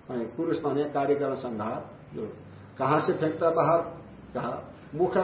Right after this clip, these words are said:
नासिकाभ्याम वायुम बाहुर्निस्सारयति", प्राणीति का अर्थ, मुख और नासिका के द्वारा वायु को बाहर की तरफ गति कराता है। "स प्राणाख्यो वायु वृत्ति विशेष", वो जो प्राण नामक वायु, एक वायु का वृत्ति विशेष है,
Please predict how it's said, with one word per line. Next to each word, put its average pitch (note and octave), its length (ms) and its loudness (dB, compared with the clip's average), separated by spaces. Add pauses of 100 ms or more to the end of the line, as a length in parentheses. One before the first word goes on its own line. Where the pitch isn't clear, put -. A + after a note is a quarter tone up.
(260)
नासिकाभ्याम E3+ 840 2
वायुम E3 580 6
बाहुर्निस्सारयति", D#3 1120 4
प्राणीति C#3 560 0
का A#2+ 160 -4
अर्थ, - 540 -10
मुख E3 140 0
और D#3 160 4
नासिका C#3+ 440 0
के C#3 100 0
द्वारा C3+ 260 0
वायु B2+ 340 2
को F#3+ 480 2
बाहर B2 320 -2
की - 100 -4
तरफ - 480 -4 (1000)
गति C3 200 0
कराता G2+ 500 -2
है। - 180 -12 (240)
"स - 100 -10
प्राणाख्यो D3+ 760 2
वायु A#2+ 360 0
वृत्ति D#3 340 -4
विशेष", - 400 -8 (720)
वो B2+ 140 8
जो C#3 140 4
प्राण D3+ 320 2
नामक D3+ 420 2
वायु, B2+ 300 4 (260)
एक A#2+ 220 0
वायु C#3+ 260 4
का F#3 80 0
वृत्ति - 300 -2
विशेष F#3+ 360 0
है, - 220 -4